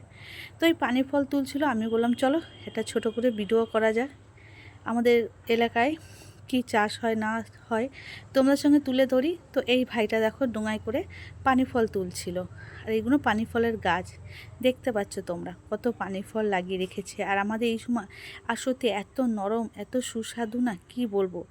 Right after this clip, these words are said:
আর এই যে কাকিমা তুলছিল, কাকিমাকে পুরো তুলতে পারিনি। এই দেখো কাকিমা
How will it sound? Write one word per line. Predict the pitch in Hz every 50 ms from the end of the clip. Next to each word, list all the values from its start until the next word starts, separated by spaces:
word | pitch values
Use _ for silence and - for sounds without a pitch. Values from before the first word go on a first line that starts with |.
| - - - - - - -
আর | 202 208 208
এই | 214 220
যে | 220 247
কাকিমা | 240 - 214 202 190 - - 233 240 247 247
তুলছিল, | - - 240 247 240 - - - 269 320 320
কাকিমাকে | - - 196 180 - 214 208 208 208 - 233
পুরো | - - 240 247 269
তুলতে | 269 269 247 240 233 226 262 247
পারিনি। | 247 247 240 262 277 320 330
এই | 254 214 202
দেখো | 202 202 - 214
কাকিমা | 208 208 190 - - 233 233 269